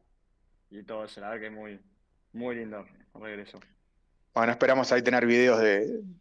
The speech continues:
Speaker 2: de esa entrada triunfal para, para poder publicarla. Siempre es, es, es emotivo, es emocionante, ¿sí? Sé que me, me acuerdo de tus compañeros que te, te acompañaron, eh, ahí en
Speaker 1: Sí.
Speaker 2: los partidos finales de la Copa Sudamericana y de la,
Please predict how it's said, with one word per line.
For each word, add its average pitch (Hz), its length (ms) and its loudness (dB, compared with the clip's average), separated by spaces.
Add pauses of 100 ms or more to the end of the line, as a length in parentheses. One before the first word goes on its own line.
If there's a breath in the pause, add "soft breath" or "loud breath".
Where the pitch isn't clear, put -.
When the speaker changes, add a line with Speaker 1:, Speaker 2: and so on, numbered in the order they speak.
(120)
Speaker 2:
de - 80 -2
esa - 140 2
entrada 127 280 4
triunfal 123 460 2
para, 104 340 2 (120)
para 117 200 4
poder 131 220 4
publicarla. 131 480 2
Siempre 117 560 0 (420 soft breath)
es, - 540 -4
es, - 180 -2
es - 220 0
emotivo, 143 480 4
es 143 140 0
emocionante, 139 800 0
¿sí? 143 260 2 (220 loud breath)
Sé - 160 0
que 117 60 0
me, 117 160 2
me 113 120 0
acuerdo 143 260 4
de - 20 0
tus 131 100 0
compañeros 135 640 2 (280 soft breath)
que 110 120 -4
te, 110 180 2
te 117 120 2
acompañaron, 147 920 2 (100)
eh, 117 380 -2 (100)
ahí 127 160 2
en 117 220 0
Speaker 1:
Sí. 110 80 -6
Speaker 2:
los 117 140 -4
partidos 131 380 2
finales 135 420 2
de 120 60 6
la 113 140 4
Copa 127 240 2
Sudamericana 127 760 0
y 120 40 0
de 113 80 0
la, 110 200 2